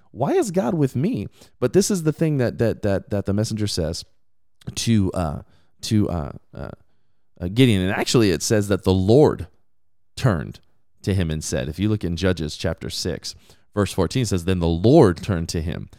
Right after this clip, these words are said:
and said, 'Go with the strength that you have and rescue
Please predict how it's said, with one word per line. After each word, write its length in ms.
and 160
said, 360
'Go 280
with 300
the 80
strength 800
that 160
you 160
have 720
and 360
rescue 640